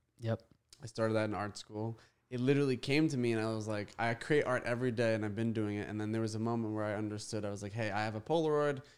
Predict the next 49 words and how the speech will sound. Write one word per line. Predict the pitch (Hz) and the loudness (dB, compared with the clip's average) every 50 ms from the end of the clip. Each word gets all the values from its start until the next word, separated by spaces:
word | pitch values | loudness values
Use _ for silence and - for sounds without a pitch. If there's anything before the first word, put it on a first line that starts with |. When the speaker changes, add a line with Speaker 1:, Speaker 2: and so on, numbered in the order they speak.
| _ _ | _ _
Speaker 2:
I | - | -4
wanna | 113 113 107 110 | -2 0 0 0
learn | 107 107 107 | 0 0 0
how | 110 | 0
to | 107 107 | 0 0
use | 107 104 101 | 0 -2 -2
the | 101 104 | -6 -4
Polaroid. | - 143 156 156 151 139 135 131 131 127 127 127 - - _ _ _ _ _ _ _ _ _ _ _ _ _ _ - | 0 0 2 2 2 2 2 2 2 0 -2 -2 -6 -16 _ _ _ _ _ _ _ _ _ _ _ _ _ _ -4
And | 110 110 110 110 107 107 - | -2 -2 0 0 -2 -2 -4
I | 101 | -4
wanna | 107 107 107 | -4 -4 -4
create | 107 - 120 104 98 | -6 -4 -4 -4 -4
a | 101 | 0
project." | - 143 135 135 127 131 135 131 127 - | 2 4 4 4 4 4 0 0 0 -2
And | 110 113 | -4 -2
then | 110 107 104 | -2 -2 -2
it | 104 - | -4 -4
came | - 127 123 117 | -2 0 0 0
to | 113 117 | 0 -2
me | 113 | -2
to | 107 | -2
do | 117 113 | -4 -4
birthdays | 107 117 131 131 123 117 117 113 117 113 113 110 - - - - - - - - _ _ _ _ _ _ _ _ _ | -4 -2 -2 -2 -2 -2 -2 0 0 0 -2 -4 -6 -10 -12 -14 -16 -20 -20 -20 _ _ _ _ _ _ _ _ _
through | - 113 107 | -6 -4 -2
some, | - - 113 107 107 104 101 - - - _ _ | -2 -2 -2 -2 -2 -2 -4 -6 -10 -16 _ _
you | 110 113 104 | -16 -12 -8
know, | 104 | -8
divine | 104 101 113 104 113 107 110 113 | -6 -4 -2 0 0 0 2 0
moment | 113 110 113 113 110 107 - - | 2 2 2 0 0 -2 -2 -4
of | 107 107 101 104 | -4 -6 -6 -6
someone | - - 117 107 107 107 110 | -6 -4 -2 -2 0 -2 -4
coming | 107 - 113 104 104 104 101 | -4 -4 -4 -4 -4 -4 -4
on | 87 92 104 101 | -4 -4 -4 -4
their | 101 101 | -4 -4
birthday | 101 131 131 127 131 - 123 120 113 113 113 107 | -2 -2 -2 -2 -2 -2 0 2 2 2 2 0
and, | 87 104 101 98 80 - | 0 -2 -4 -6 -6 -6
uh, | 107 - | -8 -6
me | - 110 110 113 | -4 -4 -4 -4
putting | 110 - 113 110 107 | -4 -2 -2 -2 0
it | |
all | 101 101 101 | 0 -2 -4
together | - - - 123 120 120 117 120 117 113 110 | -6 -6 -2 0 0 0 0 0 0 0 -2
and | 107 101 98 98 98 98 - _ - | -2 -4 -4 -6 -8 -10 -14 _ -10
coming | - 113 104 107 | -8 -6 -4 -4
up | 101 95 | -4 -6
with | 107 110 - - - _ - 110 | -10 -14 -16 -18 -20 _ -20 -20
a | 110 _ - | -20 _ -10
thesis | 110 107 107 - 110 - | -8 -8 -8 -8 -10 -10
project. | - - 127 127 123 110 120 120 113 110 117 - | -6 0 0 2 2 2 2 2 2 0 -2 -8